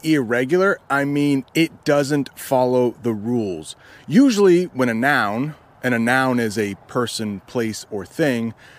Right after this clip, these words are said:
usually when a noun becomes plural, which means there's more than one of it, you simply add an S or maybe an E S. But no, you have one foot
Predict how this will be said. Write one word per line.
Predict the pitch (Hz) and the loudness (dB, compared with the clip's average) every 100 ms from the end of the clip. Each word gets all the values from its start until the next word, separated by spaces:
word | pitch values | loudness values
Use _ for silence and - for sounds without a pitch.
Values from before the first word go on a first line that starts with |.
| - - | -20 -12
usually | 113 214 277 208 170 160 151 | 0 2 4 4 2 4 2
when | 117 147 | 2 0
a | 143 | 0
noun | 127 123 131 156 190 202 120 | 0 0 2 0 0 -4 -4
becomes | 135 - 147 135 123 - _ | -4 -2 0 0 0 -4 _
plural, | - 127 131 151 208 254 - _ _ - | -10 -2 2 2 2 0 -4 _ _ -8
which | 117 127 | -6 -2
means | 123 120 | 0 0
there's | - 113 107 98 - | -2 -2 -2 -6 -12
more | 117 120 123 | -6 -2 -2
than | 107 98 | -4 -8
one | 92 101 | -8 -4
of | 139 | 0
it, | 214 - _ - - - - | 0 -2 _ -20 -20 -20 -8
you | 160 196 | 0 0
simply | 165 - 208 208 190 180 151 | 0 0 0 0 0 0 0
add | 135 139 127 - | 0 0 -2 -4
an | 127 | -4
S | 117 90 - - - | -4 -6 -8 -12 -8
or | 160 160 | -2 -2
maybe | 156 185 190 190 185 175 _ | 0 0 2 0 -2 -6 _
an | 131 123 - | -2 -2 -2
E | 143 135 | -4 -4
S. | 101 80 - - - _ | -4 -6 -10 -16 -20 _
But | 151 | -2
no, | 160 151 - - _ | 0 0 -2 -12 _
you | 120 117 | -4 -2
have | 113 104 92 - - | -2 -2 -6 -16 -14
one | 87 135 | -4 -4
foot | 156 233 233 - | -2 0 0 -2